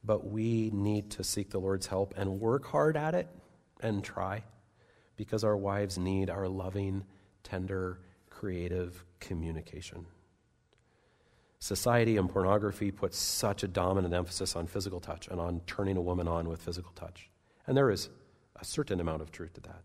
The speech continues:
But words are also so important. Woo her, draw her affections, care for her, listen to her,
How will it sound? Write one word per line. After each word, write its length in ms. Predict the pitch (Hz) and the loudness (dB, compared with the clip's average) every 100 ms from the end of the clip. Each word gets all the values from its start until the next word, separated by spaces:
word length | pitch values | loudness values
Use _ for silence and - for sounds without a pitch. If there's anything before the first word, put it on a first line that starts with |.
| _ | _
But 120 | 120 | -2
words 300 | 120 123 123 | 2 2 2
are 120 | 120 110 | 2 0
also 260 | 107 107 | 0 -4
so 260 | 104 120 120 | -6 -4 -2
important. 520 | 101 101 95 90 90 _ _ _ _ _ | -2 -4 -6 -10 -10 _ _ _ _ _
Woo 560 | 87 95 110 120 127 120 | -6 0 4 6 6 2
her, 380 | 104 110 107 - - - - _ - 104 | 0 -4 -4 -8 -14 -20 -20 _ -16 -8
draw 460 | 98 98 107 117 | -2 0 2 2
her 280 | 117 123 117 | 0 0 -2
affections, 720 | 110 - 95 - 92 92 - - _ | -2 -4 -8 -8 -8 -8 -12 -16 _
care 420 | - - 117 123 | -14 -4 0 0
for 300 | 120 - 117 | 0 -6 -8
her, 360 | 110 110 101 - - | -8 -10 -10 -14 -12
listen 600 | 110 117 123 - 127 117 | -8 -6 -4 -4 -2 -2
to 120 | 120 110 | -4 -6
her, 280 | 110 110 | -8 -10